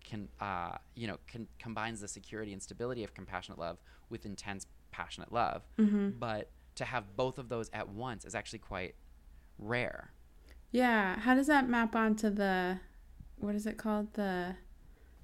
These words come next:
Speaker 2: the triangular theory?
Speaker 1: Oh, yeah. I mean, I would, so
Speaker 2: The
Speaker 1: I, I
Speaker 2: consummate?
Speaker 1: think that the, that the thing where the passionate love is mixed with it would be the consummate love, right? Would be
Speaker 2: Yeah.
Speaker 1: where all three are there.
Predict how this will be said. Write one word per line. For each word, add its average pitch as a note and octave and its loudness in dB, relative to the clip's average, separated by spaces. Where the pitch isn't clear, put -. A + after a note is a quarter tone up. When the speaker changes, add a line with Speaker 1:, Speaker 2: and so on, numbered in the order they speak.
Speaker 2:
the G#3 4
triangular G3 2
theory? G#3 4
Speaker 1:
Oh, C#3 6
yeah. B2+ 4
I C3 4
mean, C#3 4
I C3 6
would, C#3+ 2
so - 4
Speaker 2:
The A2+ 8
Speaker 1:
I, - 8
I - 6
Speaker 2:
consummate? - 6
Speaker 1:
think - 4
that B2+ 2
the, A2+ 4
that A2 0
the A2+ 2
thing D3 2
where A#2 6
the G#2+ 0
passionate A2+ 0
love A2 2
is G2+ 0
mixed G#2 0
with G2+ -2
it F#2 2
would G#2+ 4
be G#2 4
the G2 2
consummate G2 -2
love, - -6
right? G2+ 8
Would A#3+ 6
be G#3+ 6
Speaker 2:
Yeah. G3+ 2
Speaker 1:
where F#2+ 6
all G2 8
three G2 -2
are - 0
there. F2+ 2